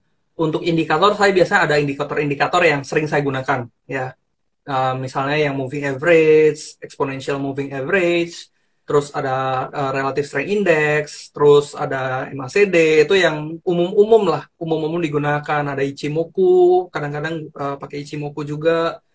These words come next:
ada pakai apa ya, Bollinger Band juga ada. Jadi kita perlu combine semuanya. Dan biasanya sebelum saya lakukan trade, ya, biasanya saya cross check dulu tuh. Kira-kira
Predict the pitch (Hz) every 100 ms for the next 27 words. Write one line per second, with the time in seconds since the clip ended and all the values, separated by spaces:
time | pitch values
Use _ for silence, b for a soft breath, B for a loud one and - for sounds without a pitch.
0 | _ _ _ _ 147 151 151 147 151 -
1 | 160 156 156 160 202 233 151 - _ _
2 | _ _ 156 170 180 165 165 190 196 196
3 | 185 160 156 151 156 165 156 208 240 -
4 | _ _ - 190 233 233 180 180 175 170
5 | 165 165 160 - _ 175 170 147 170 175
6 | 175 151 135 127 131 180 190 _ _ _
7 | _ _ _ _ _ _ _ _ 165 160
8 | 165 160 247 262 175 170 175 151 151 151
9 | 151 147 147 147 147 151 156 143 139 160
10 | - 147 147 147 b _ - 147 185 190
11 | 208 208 - 180 - 190 165 170 147 -
12 | 156 151 _ _ _ _ _ _ _ _
13 | _ _ _ 165 156 151 160 190 214 214
14 | -